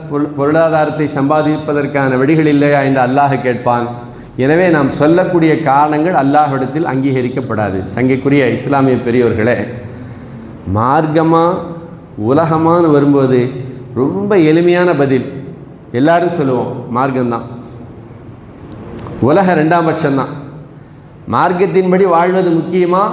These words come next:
இல்ல உலகத்தில் நாம் ஹராமான விஷயங்களை கடைபிடித்தாலும் பரவாயில்லையா என்கிற கேள்விக்கு பெரிய ஆராய்ச்சிக்குரிய பதிலெலாம் தேவையில்லை. மார்க்கத்தின்படி வாழ்வது தான் நம் மீது கடமை, அதுதான் நமக்கு போதிக்கப்பட்டது என்பதை புரிந்து கொள்ள வேண்டும். ஏன்னா,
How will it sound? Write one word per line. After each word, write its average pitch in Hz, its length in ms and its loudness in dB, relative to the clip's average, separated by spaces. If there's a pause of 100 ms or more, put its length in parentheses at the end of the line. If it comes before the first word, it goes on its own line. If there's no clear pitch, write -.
(140)
இல்ல 156 200 0
உலகத்தில் 185 800 2 (240)
நாம் 147 200 0
ஹராமான 190 600 2
விஷயங்களை 180 560 2
கடைபிடித்தாலும் 190 680 2
பரவாயில்லையா 180 680 2
என்கிற 170 280 0
கேள்விக்கு 151 800 0 (480)
பெரிய 202 400 2
ஆராய்ச்சிக்குரிய 190 760 2
பதிலெலாம் 180 460 2
தேவையில்லை. 165 480 2 (500)
மார்க்கத்தின்படி 180 760 2
வாழ்வது 185 500 2
தான் 220 200 2 (180)
நம் 151 120 0
மீது 180 280 2
கடமை, 151 640 0 (180)
அதுதான் 185 380 2
நமக்கு 175 280 0
போதிக்கப்பட்டது 175 840 2
என்பதை 165 320 2
புரிந்து 170 300 0
கொள்ள 156 180 4
வேண்டும். 143 300 2 (920)
ஏன்னா, 160 260 2